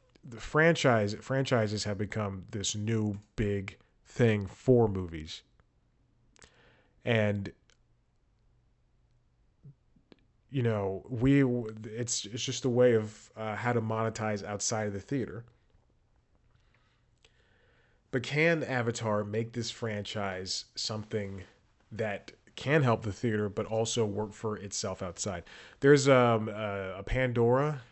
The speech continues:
version of Disney's Animal Kingdom, well, in, excuse me, in Disney Animal, Animal Kingdom, much like Harry Potter's,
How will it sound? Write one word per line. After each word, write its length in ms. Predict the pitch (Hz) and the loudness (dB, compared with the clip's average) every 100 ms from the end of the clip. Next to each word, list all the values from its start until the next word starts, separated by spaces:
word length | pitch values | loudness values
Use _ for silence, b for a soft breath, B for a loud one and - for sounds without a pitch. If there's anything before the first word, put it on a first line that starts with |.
| B | B
version 560 | 120 127 127 120 127 127 | -2 2 2 2 -2 -2
of 420 | 104 101 101 110 | -6 -8 -8 -6
Disney's 400 | 117 110 117 110 | -4 -2 -2 -4
Animal 380 | 107 110 107 104 | -4 -4 -4 -6
Kingdom, 380 | - 107 101 95 | -6 -8 -6 -6
well, 160 | 107 107 | -6 -6
in, 400 | 107 110 101 95 - - _ - 95 - | -4 -4 -6 -10 -16 -20 _ -16 -14 -12
excuse 380 | 104 - 107 | -10 -8 -8
me, 80 | 90 | -8
in 400 | 85 117 107 95 | -6 -4 -4 -6
Disney 260 | 98 92 90 | -10 -10 -12
Animal, 300 | 87 82 80 110 | -14 -14 -16 -14
Animal 260 | 92 82 | -14 -14
Kingdom, 280 | - 85 95 | -14 -14 -12
much 200 | 95 90 | -10 -10
like 160 | 92 82 | -10 -10
Harry 260 | 98 92 | -10 -10
Potter's, 380 | 90 87 87 - | -10 -12 -12 -14